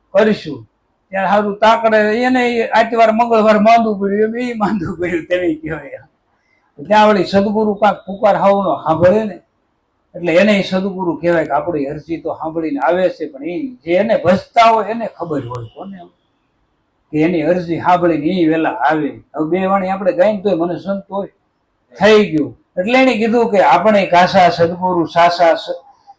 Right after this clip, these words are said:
કરશન ભગત કે ઈ વસ્તુ કોક કોકને જડે.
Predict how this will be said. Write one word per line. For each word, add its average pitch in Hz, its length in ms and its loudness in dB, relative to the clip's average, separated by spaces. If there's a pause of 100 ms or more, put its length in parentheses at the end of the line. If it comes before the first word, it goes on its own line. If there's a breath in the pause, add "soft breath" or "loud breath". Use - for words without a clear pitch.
કરશન 170 420 0
ભગત 160 240 -2
કે 196 320 -2
ઈ 143 140 -2
વસ્તુ 143 300 -12
કોક 147 360 -12
કોકને 147 420 -10
જડે. 120 420 -8